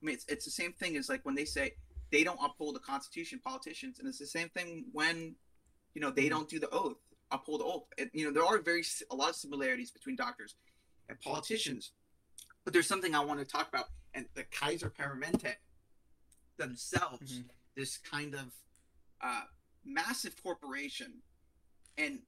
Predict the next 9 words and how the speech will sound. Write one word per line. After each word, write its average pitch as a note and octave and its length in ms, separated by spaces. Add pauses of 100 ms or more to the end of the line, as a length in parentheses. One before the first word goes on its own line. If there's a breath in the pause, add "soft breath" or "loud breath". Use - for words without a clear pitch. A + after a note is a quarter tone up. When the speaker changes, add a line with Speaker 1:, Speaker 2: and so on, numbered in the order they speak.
(100)
Speaker 1:
they E3 100
don't E4+ 160
really F4+ 180
seem E4 340
like C4+ 160
they C#4 80
care C#4+ 260
about, C#4 260 (1400)
um, B2+ 280